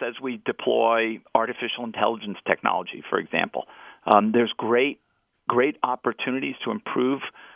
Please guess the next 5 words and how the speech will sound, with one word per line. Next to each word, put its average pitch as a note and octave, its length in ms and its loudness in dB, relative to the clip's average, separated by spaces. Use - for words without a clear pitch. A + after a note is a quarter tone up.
quality B2 420 8
of A2 80 -6
human A#2 280 0
life, A2+ 320 2
um, A#2 440 6